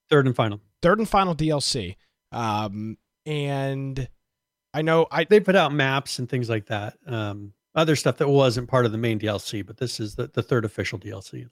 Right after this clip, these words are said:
Speaker 1: Like that.
Speaker 2: Now, have we shown this trailer?
Speaker 1: No, this is a new one. So
Speaker 2: Okay.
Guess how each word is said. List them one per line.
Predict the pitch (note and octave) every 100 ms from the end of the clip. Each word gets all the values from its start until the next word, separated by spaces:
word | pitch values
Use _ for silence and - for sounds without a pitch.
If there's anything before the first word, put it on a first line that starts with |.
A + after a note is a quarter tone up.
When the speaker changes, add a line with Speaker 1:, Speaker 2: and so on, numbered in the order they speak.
| C3
Speaker 1:
Like | -
that. | C3
Speaker 2:
Now, | F3 F3
have | D#3+ F3+
we | C#4
shown | - - G3 G#3
this | F#3+
trailer? | - - F3+ F3+ F#3+ - - - - _ _ _ _
Speaker 1:
No, | D3 C#3 A#2
this | C3 -
is | D#3
a | D#3
new | C#3 B2
one. | G#2+ G#2+ G#2+
So | - A2+
Speaker 2:
Okay. | A2